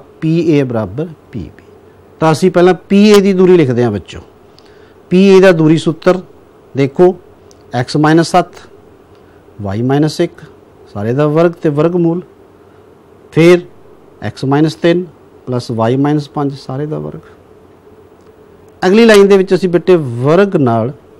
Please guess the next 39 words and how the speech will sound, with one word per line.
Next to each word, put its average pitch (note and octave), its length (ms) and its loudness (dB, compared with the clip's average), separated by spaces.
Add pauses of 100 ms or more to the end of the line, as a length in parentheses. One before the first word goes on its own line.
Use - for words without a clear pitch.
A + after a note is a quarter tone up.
(480)
ਵਰਗ C3+ 260 -2
ਨੂੰ D#3+ 120 0
ਕੱਟ G#2 220 -10
ਦੇਣਾ। - 200 -20 (2500)
ਤਾਂ D3+ 80 -6
ਸਾਡੇ E3 280 2
ਕੋਲੇ F#3 180 4
ਬਚਿਆ C#3+ 300 -2
ਐਕਸ C#3+ 320 -8
ਮਾਈਨਸ D3 320 0
ਸੱਤ C#3 180 -2 (100)
ਦਾ D3 80 -2
ਹੋਲ D3 180 -2
ਸਕੁਏਅਰ D#3+ 260 -4
ਪਲੱਸ C#3+ 300 -6
ਵਾਈ A#2 220 -2
ਮਾਈਨਸ C3 300 -2
ਇੱਕ C#3+ 180 -10
ਦਾ D3 80 -6
ਹੋਲ C#3 160 -4
ਸਕੁਏਅਰ D3+ 320 -6 (600)
ਬਰਾਬਰ C#3 440 -2 (640)
ਐਕਸ D#3+ 280 -4
ਮਾਈਨਸ C#3+ 340 -2
ਤਿੰਨ B2+ 260 -6
ਦਾ C#3+ 100 -4
ਹੋਲ D3 180 -2
ਸਕੁਏਅਰ E3+ 540 -8
ਪਲੱਸ B2 300 -10
ਵਾਈ A2 280 -8
ਮਾਈਨਸ A2 380 -10 (120)
ਪੰਜ। - 240 -20 (560)
ਤਾਂ C3 80 -6
ਜਦੋਂ D#3 200 4
ਬੱਚਿਆਂ F3 260 0
ਨੂੰ F#3 100 4
ਆਪਾਂ E3+ 160 -4
ਹੱਲ C#3+ 200 2
ਕਰਾਂਗੇ, D3+ 460 2